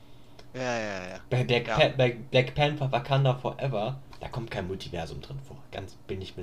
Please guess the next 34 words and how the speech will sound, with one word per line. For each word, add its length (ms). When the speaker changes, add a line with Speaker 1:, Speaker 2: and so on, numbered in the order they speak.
Speaker 2:
relativ 300
sicher 240
nicht. 300
Speaker 1:
Ja, 180
ja, 260
ja, 60
genau. 160
Speaker 2:
Das 140
ist 180
einfach 300
nicht 280
die 180
Art 260
Serie, 320
äh, 180
die 280
Art 180
Film, 380
wo 80
das 260
reinpasst. 340
Speaker 1:
Ja. 200
Speaker 2:
Das 160
weiß 220
Speaker 1:
Da 80
Speaker 2:
man, 80
Speaker 1:
hast 40
Speaker 2:
weil 100
Speaker 1:
du 40
Speaker 2:
man 100
Speaker 1:
recht. 100
Speaker 2:
die 40
vorherigen 540
kennt. 360